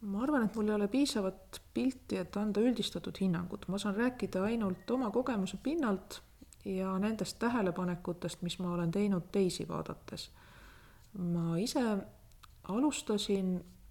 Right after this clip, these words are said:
juhi ametis, äh, avaliku õiguse osakonna juhatajana Justiitsministeeriumis üheksakümne seitsmendal aastal ja olen juhtinud ka Riigikogus põhiseaduskomisjoni sekretariaati ja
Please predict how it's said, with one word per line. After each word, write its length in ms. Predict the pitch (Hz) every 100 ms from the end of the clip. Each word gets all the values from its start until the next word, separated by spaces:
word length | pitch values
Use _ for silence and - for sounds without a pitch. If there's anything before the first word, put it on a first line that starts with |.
| -
juhi 280 | 175 226 247 208
ametis, 1000 | 233 214 190 - 185 180 170 - - 175
äh, 160 | 170 165 - 202
avaliku 400 | 214 175 170 175
õiguse 220 | 170 202
osakonna 340 | 220 185 170
juhatajana 640 | 208 240 165 - 165 165
Justiitsministeeriumis 1120 | 160 - 202 - 165 156 254 277 190 165 160 - - - - - - - - - - - - - - - -
üheksakümne 400 | 185 175 185 170
seitsmendal 460 | 208 208 175 175 254
aastal 400 | 214 - 165 160 - - - - - - - - - - - - - - - -
ja 380 | 185 170 165 156 156 160 - - - - - -
olen 340 | 180 185 165
juhtinud 460 | 190 214 170 165 156 170
ka 60 |
Riigikogus 480 | 180 185 170 156 156
põhiseaduskomisjoni 960 | - 190 185 160 156 - 170 165 160 156
sekretariaati 960 | 170 165 - 165 277 269 - - 180
ja 100 | 170